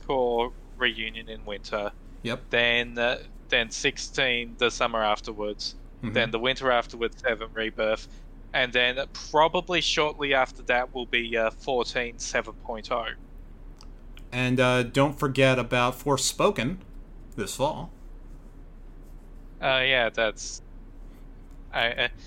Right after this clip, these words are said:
Speaker 1: I mean, we, we got to, uh, get that, uh, bitrate killing machine <laughs> going.
Speaker 2: Yeah, that did not show up at E three at all. I'm, I'm slightly worried about that game.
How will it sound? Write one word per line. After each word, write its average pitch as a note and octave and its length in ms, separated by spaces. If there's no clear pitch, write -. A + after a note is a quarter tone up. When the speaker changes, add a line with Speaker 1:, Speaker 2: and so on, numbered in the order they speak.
Speaker 1:
I A2 220
mean, G#2+ 160
we, G#2+ 160
we A2+ 100
got A2+ 280
to, G#2 320
uh, G#2+ 160
get A2 280
that, G#2+ 320
uh, G#2 200
bitrate A#2 520
killing C3+ 460
machine C#3+ 500
<laughs> - 40
going. G3 480
Speaker 2:
Yeah, C#3 360
that D3+ 280
did B3+ 120
not A#3+ 160
show A3 240
up G#3 100
at F3 80
E F3+ 100
three E3+ 280
at C#3 60
all. C3 260
I'm, A2 260
I'm C3 200
slightly D#3+ 520
worried D3 280
about A#2 220
that G2 180
game. F2 280